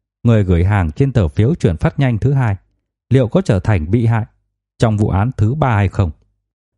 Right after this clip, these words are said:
Hơn nữa, điện thoại di động của người tên là Lý Tiểu Cang này đã không thể gọi được. Chẳng phải là minh chứng cho suy đoán bi quan này hay sao? Em thông báo cho nhóm truy tìm dấu vết luôn đây.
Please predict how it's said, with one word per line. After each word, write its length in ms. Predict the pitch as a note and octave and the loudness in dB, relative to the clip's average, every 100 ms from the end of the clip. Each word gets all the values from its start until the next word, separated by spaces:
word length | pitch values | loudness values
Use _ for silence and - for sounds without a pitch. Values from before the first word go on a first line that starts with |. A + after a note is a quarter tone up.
| _ - | _ -2
Hơn 220 | B2+ F#2+ | 0 2
nữa, 220 | E2 G#2 - _ _ _ - | 0 -2 -6 _ _ _ -2
điện 200 | B2 A2+ | -2 0
thoại 240 | A#2+ G#2 | -2 0
di 160 | A#2 C3 | -2 0
động 200 | C3 A#2 | -2 -2
của 140 | G#2 | -2
người 320 | G2 G#2 E2+ | 0 0 0
tên 260 | C#2+ A#2 B2+ | -2 -2 0
là 120 | G#2+ | 0
Lý 200 | D#2+ G#2 | 0 0
Tiểu 220 | D#3+ G2 | 0 -2
Cang 240 | D#2 A#2+ A2 | 0 -2 0
này 220 | F2 D2 _ _ _ - | -2 -4 _ _ _ -4
đã 160 | G#2 A#2+ | -2 0
không 180 | F3 | -2
thể 180 | D#3+ A2 | 0 -2
gọi 220 | D2 G2 | 0 -2
được. 200 | F#2 E2 - _ _ _ _ _ _ | 0 -4 -4 _ _ _ _ _ _
Chẳng 200 | - F2 | -2 -2
phải 260 | D2+ E2 D#2+ | -2 -2 -2
là 80 | G2+ | 0
minh 240 | A2+ A2 | 0 0
chứng 240 | A2 B2 | -2 -2
cho 120 | E3+ A#2+ | -2 -2
suy 200 | C#3 A2+ | 0 0
đoán 260 | F#2 C#3 | 0 0
bi 140 | D#3 C3+ | -2 -2
quan 240 | - B2 A2+ | -2 -2 0
này 180 | G#2 E2 | 0 0
hay 120 | B2 | -2
sao? 180 | - C#3 _ _ _ _ _ _ _ _ _ _ _ _ _ _ _ _ - | -4 -8 _ _ _ _ _ _ _ _ _ _ _ _ _ _ _ _ -2
Em 140 | A#2 | 0
thông 160 | B2 A2 | 2 0
báo 200 | G2+ C#3 | 0 0
cho 80 | |
nhóm 200 | B2+ A2+ | 0 0
truy 160 | C#3+ C3+ | 0 0
tìm 200 | A#2 F2+ | 0 0
dấu 140 | F2+ | 0
vết 200 | G#2 D3+ | 0 0
luôn 140 | C3 | 0
đây. 120 | G#2 | 0